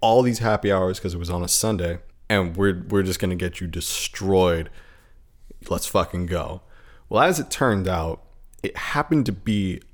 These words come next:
a torrential fucking downpour that day. So instead of bar hopping, we just kinda went to, like, three places, which was, you know, it was still fun. I made the mistake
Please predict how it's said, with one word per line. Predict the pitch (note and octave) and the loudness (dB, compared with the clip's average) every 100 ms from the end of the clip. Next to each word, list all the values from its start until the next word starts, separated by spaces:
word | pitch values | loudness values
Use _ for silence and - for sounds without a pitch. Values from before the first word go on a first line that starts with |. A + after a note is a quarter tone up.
| - | -12
a | - | -10
torrential | - - A2+ G#2+ G#2+ | 0 4 4 4 0
fucking | - G2+ F#2+ F2+ | 0 -2 -2 0
downpour | F2 E2+ - A2 | 0 0 4 4
that | A2+ F2+ | 4 4
day. | B2+ C#3 C3 - - - - - | 4 4 0 -8 -20 -20 -20 -12
So | - A2 F#2+ F2 - - - - - | 2 4 6 4 -2 -10 -20 -14 -2
instead | A2 - C#3 | 2 4 6
of | B2 G2 - - - | 6 4 -6 -18 0
bar | A2+ G2+ | 4 4
hopping, | E2+ - B2 - G2 | 2 2 2 4 2
we | G2+ F#2+ | 2 0
just | F#2 | -2
kinda | - G#2+ F#2 | 0 2 2
went | F#2+ - | 0 -2
to, | F2+ | -4
like, | F2 - | -4 -6
three | F2 F#2 G2+ | -4 -4 -2
places, | - F#2+ B2+ B2+ A#2+ - - - - - | 0 0 2 -2 -2 -10 -20 -20 -20 2
which | F#4+ - | 2 6
was, | C#3+ G#2+ - | 4 4 2
you | F3 | 2
know, | F#2+ | 4
it | A2+ | 4
was | - | 4
still | G2+ | 2
fun. | - A2 F2 - - | 4 2 0 -6 -4
I | A#2+ G3+ | 2 2
made | G#3 E3+ | 2 2
the | B2 | 2
mistake | A2 - A2+ C3+ - | 0 4 4 2 -4